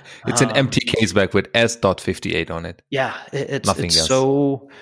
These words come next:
Speaker 2: I don't know, this watch is just sort of quietly confident. Uh, that's how I would put it, yeah?
Speaker 1: <laughs>
Speaker 2: And, um, <laughs>
Speaker 1: What should we put on that? Nothing, just the name.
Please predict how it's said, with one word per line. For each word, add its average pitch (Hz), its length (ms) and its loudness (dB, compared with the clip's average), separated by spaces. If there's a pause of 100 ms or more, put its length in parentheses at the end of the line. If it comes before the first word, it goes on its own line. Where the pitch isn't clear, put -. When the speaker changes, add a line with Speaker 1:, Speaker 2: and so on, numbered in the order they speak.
(1120)
Speaker 2:
I 127 80 -4
don't 127 100 -2
know, 127 80 2
this 117 200 -2
watch 127 260 2
is 123 140 0
just - 220 2
sort 127 200 -2
of 107 460 -8
quietly 123 380 2
confident. 113 540 -4 (100)
Uh, 110 220 -8
that's 110 160 -6
how 123 140 0
I 110 60 -2
would 104 140 -6
put 120 160 -6
it, 101 200 -8
yeah? 123 240 -6 (580)
Speaker 1:
<laughs> - 680 0
Speaker 2:
And, 175 320 2
um, 131 480 0
<laughs> - 920 -2
Speaker 1:
What 156 120 4
should 175 140 4
we 156 120 2
put 135 60 2
on 120 120 2
that? - 200 -2
Nothing, 120 300 2
just 98 140 -2
the 110 60 2
name. 107 280 4